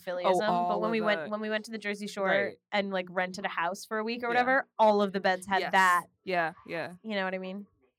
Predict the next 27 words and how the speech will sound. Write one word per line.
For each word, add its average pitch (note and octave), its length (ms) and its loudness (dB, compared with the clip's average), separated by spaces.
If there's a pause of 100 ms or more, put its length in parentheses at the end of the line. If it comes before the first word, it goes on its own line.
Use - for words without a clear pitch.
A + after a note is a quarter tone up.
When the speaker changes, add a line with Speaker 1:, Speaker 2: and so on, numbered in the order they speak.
(220)
Speaker 1:
That A#3 140 0
makes G#3+ 180 -6
sense. E3 180 -10
That's G#3+ 160 -6
an B3 140 -2
East F3 300 -6
Coast D3+ 360 -12
shore D3 400 -8
thing D3 440 -14
to E3 100 -12
do. C#3+ 340 -12 (160)
Speaker 2:
Right? A3+ 460 4
Speaker 1:
You E3 80 -6
know, D3 300 -10
yeah, D3 320 -6 (120)
that E3 100 -4
Speaker 2:
I G3+ 40 -4
Speaker 1:
makes F#3+ 180 -10
Speaker 2:
think C#3+ 100 -8
Speaker 1:
a F#3 40 -2
lot F3 80 -2
Speaker 2:
so. F3+ 80 -6
Speaker 1:
of - 80 -10
sense. - 240 -20 (1700)
Speaker 2:
Okay, A3+ 200 0
this G#3 360 -2
kid, A3 400 -4